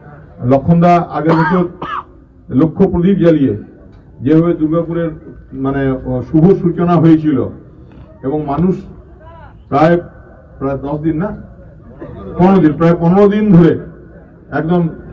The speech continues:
এই উৎসবকে, মানে, একদম তার স্বাদ নিংড়ে নিংড়ে উপভোগ করেছিল। এবছরও তার বিরক্তি হবে না। আমি শুনলাম, কালকে আমি Facebook-এ দেখছিলাম যে হরিহরণ আসছেন,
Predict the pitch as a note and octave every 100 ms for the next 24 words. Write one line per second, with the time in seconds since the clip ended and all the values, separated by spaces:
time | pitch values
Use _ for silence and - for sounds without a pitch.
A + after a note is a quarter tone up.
0 | - - D#3 D3+ - F3+ F3 F#3 E3 D#3
1 | - - - - - C3+ D3 C#3+ D3+ D#3+
2 | D#3 D3 C3 D3+ D3+ - - E3 F3+ -
3 | - - - G2 - C3 F3 F#3 F#3+ F3
4 | F3 F#3 E3+ E3 D3+ D3+ D3+ B2+ A#2+ -
5 | F#2+ F#2 - - - - - - - D3
6 | E3+ G3 A3 G#3+ F3+ F3 E3+ - C3+ D#3
7 | D#3+ F3+ D3+ E3 F3+ F#3+ - - - -
8 | - C#3+ D#3+ D#3 D3 C#3+ B2+ D#3 D#3 D#3
9 | D3+ C#3 D3+ D3 C3+ D3 C3+ C#3+ C#3+ C#3
10 | C#3 D#3+ D3 A#2+ - - - - - B2+
11 | A#2+ D3 D3+ D3+ D#3 C#3+ C3 D#3+ D#3